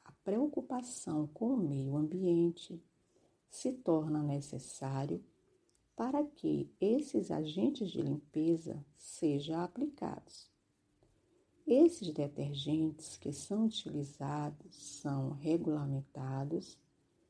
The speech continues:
e também controlados pelos órgãos da vigilância sanitária. Mas você sabia que para começarmos a fazer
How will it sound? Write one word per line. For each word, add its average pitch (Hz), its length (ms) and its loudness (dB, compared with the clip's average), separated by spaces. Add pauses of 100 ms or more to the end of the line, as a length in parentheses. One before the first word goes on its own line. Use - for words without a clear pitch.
(220)
e 254 100 2
também 196 540 6 (100)
controlados 160 1120 0
pelos 190 580 0
órgãos 156 560 -2
da 156 160 -4
vigilância 180 920 0
sanitária. 202 840 -4 (760)
Mas 214 640 2 (640)
você 185 320 2
sabia 160 680 2
que - 160 -18
para 143 340 -4
começarmos 170 840 -2
a 247 40 0
fazer 247 640 -2